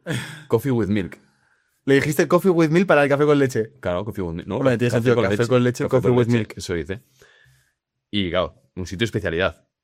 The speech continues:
Speaker 2: Y coge y trae un vaso de café hasta arriba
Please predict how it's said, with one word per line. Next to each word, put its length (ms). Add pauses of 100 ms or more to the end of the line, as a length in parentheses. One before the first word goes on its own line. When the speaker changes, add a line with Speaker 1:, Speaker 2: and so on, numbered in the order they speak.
Speaker 2:
Y 100
coge 220
y 40
trae 260
un 180
vaso 400 (180)
de 120
café 240
hasta 200
arriba 320